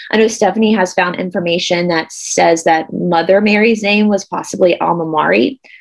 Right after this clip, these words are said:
which makes sense to me. I think that's a beautiful name. They all had beautiful names. And, um, but the first part, as I've said before, there's a lot of confirmation bias, because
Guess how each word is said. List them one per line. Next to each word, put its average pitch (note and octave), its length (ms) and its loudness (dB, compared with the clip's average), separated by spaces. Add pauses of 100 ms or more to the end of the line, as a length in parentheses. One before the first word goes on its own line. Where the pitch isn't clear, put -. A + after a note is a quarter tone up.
(120)
which F#3+ 160 2
makes F#3 240 0
sense E3 260 -2
to F3 100 -4
me. E3+ 100 2
I E3 40 2
think D#3+ 140 -2
that's D#3+ 100 -4
a E3 60 -8
beautiful E3+ 360 0
name. G3 160 2
They G3+ 80 2
all A3+ 100 4
had D4 140 2
beautiful D3 380 -2
names. - 320 -10 (540)
And, A#3+ 380 4
um, G3 500 0
but C4 100 -4
the E4 100 2
first G4+ 300 0
part, D4+ 340 2
as C4+ 200 -2
I've C#4+ 100 2
said C4+ 160 -2
before, A3+ 320 0
there's G#3 160 -2
a G#3+ 40 -4
lot A#3 120 2
of C#4 60 -8
confirmation A3 580 -2
bias, D#3+ 420 0
because F3+ 680 0